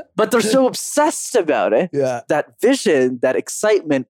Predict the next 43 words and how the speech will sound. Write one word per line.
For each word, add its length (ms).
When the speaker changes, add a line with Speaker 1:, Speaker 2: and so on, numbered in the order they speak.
Speaker 1:
percolates, 800
that 240
energy 800
percolates 460
to 60
other 160
people. 320
There's 160
a 60
quote 260
on 160
this 220
that 140
I 100
forgot 480
who 200
the 80
quote 300
is, 180
so, 220
uh, 80
someone 300
will 140
have 140
to 140
add 220
that 160
in, 220
in 60
the 80
show 240
notes. 360
But 140
the 80
quote 420
is, 500
"What 240
we 100
need 320
more 240
in 140
this 240
world, 460